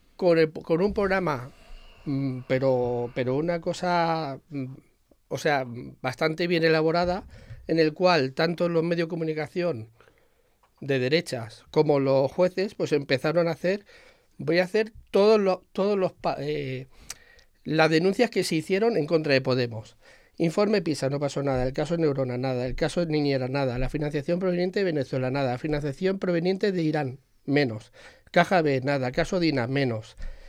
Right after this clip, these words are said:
La financiación de la sede de Podemos, nada. El caso de Vicky Rosell, nada. El asistente de Echenique, nada. Eh, la declaración de Hacienda de Monedero, nada. El asistente de Haci-,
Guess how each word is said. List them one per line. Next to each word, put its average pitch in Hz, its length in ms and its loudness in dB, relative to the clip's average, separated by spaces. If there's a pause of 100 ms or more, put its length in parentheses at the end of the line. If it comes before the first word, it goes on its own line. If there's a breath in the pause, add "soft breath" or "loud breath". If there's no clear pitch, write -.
(100)
La 160 140 2
financiación 160 480 2
de 208 80 0
la 185 120 2
sede 185 320 -2
de 170 100 0
Podemos, 135 680 -2
nada. 139 360 0 (360 soft breath)
El 160 120 0
caso 180 220 2
de 196 60 2
Vicky 202 220 0
Rosell, 151 420 0
nada. 135 360 0
El 143 120 0
asistente 175 420 -4
de 196 60 2
Echenique, 147 420 -2
nada. 143 360 2 (380 soft breath)
Eh, 151 140 4
la 160 140 6
declaración 160 400 0
de 202 100 4
Hacienda 196 300 2
de 202 40 2
Monedero, 156 360 2
nada. 151 260 0
El 151 160 -2
asistente 190 520 0
de 196 100 4
Haci-, - 260 -4